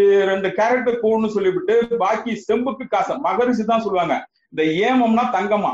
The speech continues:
இந்த ஏமத்தை மாத்துறதுக்கு வேலை பேர் ஏமாத்து வேலை அப்படிம்பாங்க. ஏ-, அது ஏமாத்து வேலை அப்படிம்பாங்க. ஆஹ், அதுக்கு சிவவாக்கியம் ரொம்ப அற்புதமா ஒருத்தர் பேர் என்ன தெரியுங்க வச்சிருக்காரு தங்கத்துக்கு?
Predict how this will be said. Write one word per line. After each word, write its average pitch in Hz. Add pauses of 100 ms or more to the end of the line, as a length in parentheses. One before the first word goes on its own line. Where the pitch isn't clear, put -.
இந்த -
ஏமத்தை 254
மாத்துறதுக்கு 233
வேலை 196
பேர் 220
ஏமாத்து 220
வேலை 190
அப்படிம்பாங்க. 147
ஏ-, 180
அது 180
ஏமாத்து 240
வேலை 202
அப்படிம்பாங்க. 160 (500)
ஆஹ், 160
அதுக்கு 160 (160)
சிவவாக்கியம் 208
ரொம்ப 175
அற்புதமா 190
ஒருத்தர் 170
பேர் 180
என்ன 196
தெரியுங்க 175
வச்சிருக்காரு 156
தங்கத்துக்கு? 160